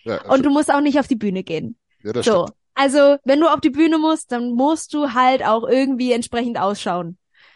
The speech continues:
Speaker 2: So, und, ähm, zumindest sauber solltest du sein. <laughs> Und wenn du aber zelten gehst und privat auf dem Festival,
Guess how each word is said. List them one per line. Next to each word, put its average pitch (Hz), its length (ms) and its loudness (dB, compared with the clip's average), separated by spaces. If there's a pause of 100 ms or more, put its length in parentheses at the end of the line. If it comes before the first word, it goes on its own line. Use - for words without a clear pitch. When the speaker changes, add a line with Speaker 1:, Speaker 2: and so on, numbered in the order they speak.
(120)
Speaker 2:
So, 175 300 -4
und, 240 380 2
ähm, 233 720 2
zumindest 285 480 2
sauber 220 440 -2 (120)
solltest 233 360 -2
du 247 60 -4
sein. 339 340 -2
<laughs> 233 60 0 (960)
Und 285 140 -2 (240)
wenn 277 120 0
du 294 80 4
aber 254 200 2
zelten 302 340 0
gehst 269 220 -4
und 240 80 -6
privat 226 340 0
auf 233 60 2
dem 208 100 -6
Festival, 214 460 -4